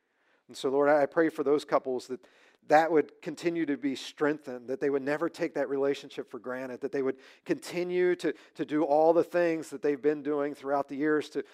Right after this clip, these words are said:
to have made it such a great marriage up to this point, that they wouldn't allow anything to slip. And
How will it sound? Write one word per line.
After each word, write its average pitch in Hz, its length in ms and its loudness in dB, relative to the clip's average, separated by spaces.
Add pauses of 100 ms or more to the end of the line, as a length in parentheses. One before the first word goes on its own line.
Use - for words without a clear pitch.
(160)
to 139 200 -2
have 139 140 -4
made 156 240 4
it 185 120 4
such 160 180 -4
a 143 60 -12
great 139 240 -6
marriage 139 260 -4
up 139 140 -6
to 123 80 -14
this 127 180 -2
point, 120 420 -16 (1500)
that 131 100 -8
they 151 80 2
wouldn't 151 260 0
allow 151 240 2
anything 139 340 -4
to 127 60 -12
slip. 123 460 -14
And 123 100 -12